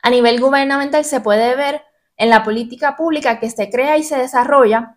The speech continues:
y se implementa para alcanzar los objetivos de la ve-, de la Agenda veinte treinta. Y como una nota o, o un paréntesis, E S G es la abreviatura para Environmental, Social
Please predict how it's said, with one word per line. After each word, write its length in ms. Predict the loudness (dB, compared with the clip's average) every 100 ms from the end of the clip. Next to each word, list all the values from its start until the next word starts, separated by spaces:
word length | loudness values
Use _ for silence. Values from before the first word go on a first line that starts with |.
| _ 0
y 160 | 2
se 140 | 4 0
implementa 800 | 0 -2 -2 -2 -2 -2 -2 0
para 160 | 2
alcanzar 440 | 0 -2 -4 -2 -2
los 120 | -2
objetivos 680 | -6 -8 -10 -8 -6 -6 -4
de 100 | -4
la 100 | -4
ve-, 200 | -8 -12
de 140 | -4 -2
la 80 |
Agenda 420 | -2 -6 -2 2 2
veinte 440 | 0 -4 -6 -8
treinta. 460 | -10 -14 -16 -20 _ _ _ _ _ _ _ _
Y 140 | -14 -8
como 240 | -6 -4
una 160 | -4 -4
nota 320 | -4 -2 0
o, 320 | -2 -6 -14 -8
o 100 | -4
un 180 | -2
paréntesis, 640 | -2 -2 -4 -6 -12 -14 -18 _ _ _
E 200 | -2 2
S 200 | 2 -2 -10
G 240 | -10 -6
es 160 | -6 -4
la 140 | -2
abreviatura 920 | -2 -2 -2 -4 -4 -2 -2 -6 -10 -4
para 260 | -2 -2
Environmental, 920 | -4 -6 -6 -6 -6 -8 -6 -6 -6 -10
Social 680 | -14 -4 -2 -2 -4 -8